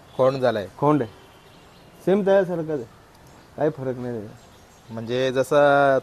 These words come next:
Speaker 1: तुफान आहे त्याच्याच
Speaker 2: त्याच्या-,
Speaker 1: सारखा दिसायला
Speaker 2: त्याच्यासारखे
Speaker 1: झालेला आहे.
Speaker 2: डाग, बीग, पोटाला सर्व काहीच नाही, म्हणजे पूर्ण एकसारखा, त्याच्यात पूर्ण डिक्टो कॉपी तुफानच आहे तो.
Speaker 1: तुफानच आहे.
Speaker 2: हम्म.
Speaker 1: आणि याच्या आधी पण तुम्ही लक्ष्याची पैदास केली होती, ती गाय आहे आपली, आपली.
Speaker 2: लक्ष्याची गाय आहे ना.
Speaker 1: आणि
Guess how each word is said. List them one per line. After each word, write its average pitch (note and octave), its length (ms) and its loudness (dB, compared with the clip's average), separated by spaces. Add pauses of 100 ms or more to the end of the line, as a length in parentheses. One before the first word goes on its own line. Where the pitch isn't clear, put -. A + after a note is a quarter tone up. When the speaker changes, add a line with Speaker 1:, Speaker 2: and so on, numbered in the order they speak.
Speaker 1:
तुफान D3+ 340 4
आहे A#2+ 180 2
त्याच्याच C3 500 2
Speaker 2:
त्याच्या-, D3 240 4
Speaker 1:
सारखा D3+ 180 4
दिसायला D#3 180 2
Speaker 2:
त्याच्यासारखे E3 440 4
Speaker 1:
झालेला E3+ 220 4
आहे. F3 160 6
Speaker 2:
डाग, D#3+ 100 -2
बीग, F3 140 2 (100)
पोटाला E3 440 0
सर्व D#3 280 -4 (120)
काहीच D#3+ 240 -2
नाही, D#3 120 -8
म्हणजे C#3 200 -4 (100)
पूर्ण F3 280 -2 (320)
एकसारखा, E3 480 -2
त्याच्यात D#3+ 220 -2 (160)
पूर्ण F3 340 -2
डिक्टो D#3 260 -2
कॉपी E3+ 260 0
तुफानच D3 440 -4
आहे B2+ 160 -2
तो. G2+ 60 -8 (140)
Speaker 1:
तुफानच A#2+ 500 -4
आहे. G2 120 -6
Speaker 2:
हम्म. A#2 480 -18 (440)
Speaker 1:
आणि C#3 540 -2
याच्या C3+ 320 6
आधी C#3 160 2
पण D3 160 -2
तुम्ही C#3+ 340 -4
लक्ष्याची C#3+ 380 0
पैदास C3+ 380 2
केली C#3+ 200 0
होती, C#3 200 -2
ती C3+ 220 -6
गाय A#2+ 280 4
आहे A#2+ 140 4
आपली, A#2 280 -6
आपली. C#3+ 140 2
Speaker 2:
लक्ष्याची D#3 320 -4
गाय C#3+ 160 -4
आहे C#3+ 200 -8
ना. - 580 -16
Speaker 1:
आणि C3+ 380 -2